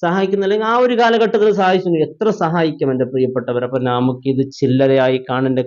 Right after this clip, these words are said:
കാര്യമല്ല. ഇത് നാം അവഗണിക്കുകയാണെങ്കിൽ അള്ളാഹു നാളെ പരലോകത്ത് ചോദിക്കും, "ഞാൻ രോഗിയായിരുന്നല്ലോ, നീ എന്നെ സന്ദർശിച്ചില്ലല്ലേ?" എന്ന് ചോദിക്കും. അന്ത റബ്ബുൽ ആലമീൻ, നീ ലോകരക്ഷിതാവായ അള്ളാഹു, നിനക്കെന്താണ് രോഗം എന്ന് ചോദിക്കും.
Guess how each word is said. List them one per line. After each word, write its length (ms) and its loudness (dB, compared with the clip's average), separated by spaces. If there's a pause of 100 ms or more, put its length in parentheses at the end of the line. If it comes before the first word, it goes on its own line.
കാര്യമല്ല. 640 0 (360)
ഇത് 280 2
നാം 260 0
അവഗണിക്കുകയാണെങ്കിൽ 1040 -2
അള്ളാഹു 480 -2
നാളെ 240 0
പരലോകത്ത് 640 0
ചോദിക്കും, 580 -2 (360)
"ഞാൻ 200 2
രോഗിയായിരുന്നല്ലോ, 1000 2
നീ 120 4
എന്നെ 160 2
സന്ദർശിച്ചില്ലല്ലേ?" 840 -2
എന്ന് 140 -4
ചോദിക്കും. 420 -8
അന്ത 160 -2
റബ്ബുൽ 540 0
ആലമീൻ, 320 0
നീ 120 0
ലോകരക്ഷിതാവായ 880 0
അള്ളാഹു, 300 0
നിനക്കെന്താണ് 640 0
രോഗം 340 2
എന്ന് 200 -2
ചോദിക്കും. 500 -2